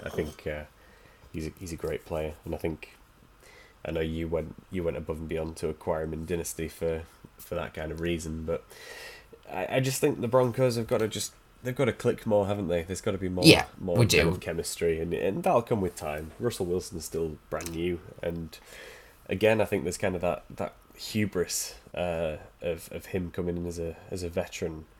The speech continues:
Speaker 1: Q B. I think there was almost an expectation that he'd
Speaker 2: Too
Speaker 1: just
Speaker 2: much,
Speaker 1: take
Speaker 2: yeah.
Speaker 1: to it like a duck to water, and it's, it's not like that. You've gotta build those relationships, and
Speaker 2: Yeah.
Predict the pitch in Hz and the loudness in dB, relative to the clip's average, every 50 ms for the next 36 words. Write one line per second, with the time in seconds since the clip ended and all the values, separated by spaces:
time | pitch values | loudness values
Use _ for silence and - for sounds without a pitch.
0 | - - - - - - - - - - - _ - - 98 90 82 80 92 90 | -20 -20 -20 -20 -20 -20 -20 -20 -20 -20 -20 _ -4 -2 0 0 0 0 0 0
1 | 80 67 78 - - - 101 98 - - 87 90 87 85 90 87 87 82 - - | 0 -2 -4 -8 -4 -2 0 0 0 -2 -4 -4 -2 0 0 0 0 -2 -4 -4
2 | 82 - - - - - - - - 87 85 - - - - 76 - - - - | -4 -4 -4 -6 -8 -10 -6 -2 0 0 0 -2 -4 -8 -10 -10 -10 -2 4 8
3 | - 180 127 104 85 - 92 90 - 71 57 - - 65 71 76 80 - - 78 | 10 10 10 10 8 8 6 6 6 6 6 4 4 2 0 -2 -4 -4 -6 -6
4 | - - - - - - 82 85 90 92 95 - - - 87 85 - - - - | -4 -4 -4 -4 -6 -6 -2 0 0 0 0 -2 -4 -4 -4 -4 -4 -6 -8 -10
5 | - 85 - - 110 107 87 95 101 107 85 - - 80 65 69 85 87 - 101 | -10 -10 -6 -2 -2 0 2 2 2 2 0 0 -4 -6 -4 -6 -6 -6 -4 -4
6 | 90 80 - - 85 90 101 98 - 90 85 82 90 85 82 85 87 - - 90 | -4 -4 -4 -2 -2 -2 -2 0 0 0 -2 -2 -2 -2 -2 -2 -2 -2 -6 -8
7 | - - 78 - - - - - 82 80 80 - 190 - - - | -8 -6 -6 -8 -8 -8 -8 -6 -6 -4 2 8 8 8 8 8